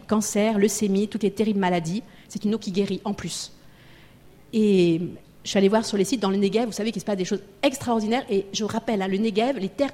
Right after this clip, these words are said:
arides du Midi, c'est le reflet de ce que l'Église vit. Toutes ces terres arides que, que Dieu nous donne à prendre. Et on dit, « Seigneur, mais il n'y a pas d'eau, c'est quoi cette terre ? C'est aride. » Poli-, je rappelle, hein, politique, les arts, la culture, et cetera, et cetera.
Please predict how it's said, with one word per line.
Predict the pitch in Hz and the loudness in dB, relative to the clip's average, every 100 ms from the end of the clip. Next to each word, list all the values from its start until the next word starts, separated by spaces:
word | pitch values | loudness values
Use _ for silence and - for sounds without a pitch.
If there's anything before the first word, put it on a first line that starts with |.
| - | -2
arides | 247 262 185 | 0 0 0
du | 190 | -2
Midi, | 202 180 220 320 - - - - - - | -2 -2 -2 -4 -8 -20 -20 -20 -20 -12
c'est | - 240 | -2 2
le | 214 | 4
reflet | 226 262 254 269 | 4 2 2 0
de | 214 | 0
ce | 202 | -4
que | 233 | -2
l'Église | 214 202 214 175 | -2 0 0 -2
vit. | 196 175 | -6 -10
Toutes | - 226 | -12 -8
ces | 220 | 0
terres | 233 226 | 0 0
arides | 226 240 226 | 0 0 -2
que, | - 185 185 | -2 -2 -2
que | 185 180 | -4 -6
Dieu | 165 220 | -4 -2
nous | 202 | 0
donne | 202 262 175 175 - - | 2 0 0 -8 -16 -12
à | 185 | -6
prendre. | - 311 196 165 | -2 0 -2 -4
Et | 196 | -4
on | |
dit, « | 220 | -2
Seigneur, | - 381 427 | -2 -2 -2
mais | 277 | 0
il | |
n'y | 233 | -2
a | |
pas | 233 254 | -2 -6
d'eau, | 427 427 | -6 -6
c'est | 277 | -8
quoi | - - | -8 -8
cette | - 214 | -8 -8
terre ? | - 208 | -6 -6
C'est | - | -2
aride. » | 170 208 415 202 - - - - - - - - | -2 2 2 2 -6 -10 -20 -20 -20 -20 -20 -8
Poli-, | 220 | -8
je | 196 | -4
rappelle, | 214 214 | -2 0
hein, | 190 | -2
politique, | 196 220 202 226 | -4 -8 -8 -10
les | 208 202 | -10 -8
arts, | 214 | -6
la | 208 | -6
culture, | 214 175 220 | -8 -4 -2
et | |
cetera, | 185 208 190 175 | -2 -6 -6 -6
et | |
cetera. | - - 165 | -8 -10 -8